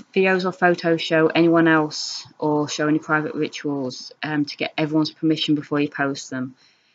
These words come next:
And I think that that is all for me. Um, hopefully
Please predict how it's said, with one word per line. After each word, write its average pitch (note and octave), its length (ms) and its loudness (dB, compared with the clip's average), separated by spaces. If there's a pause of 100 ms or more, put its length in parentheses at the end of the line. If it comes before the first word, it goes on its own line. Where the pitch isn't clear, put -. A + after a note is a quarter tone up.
(840)
And F#3 560 2
I - 120 -12 (200)
think D4 560 6 (240)
that A3 140 0
that - 160 0
is G#3 120 -4
all A#3+ 180 0
for - 140 -6
me. D#4 280 2 (240)
Um, G3 600 0 (360)
hopefully F3+ 600 -2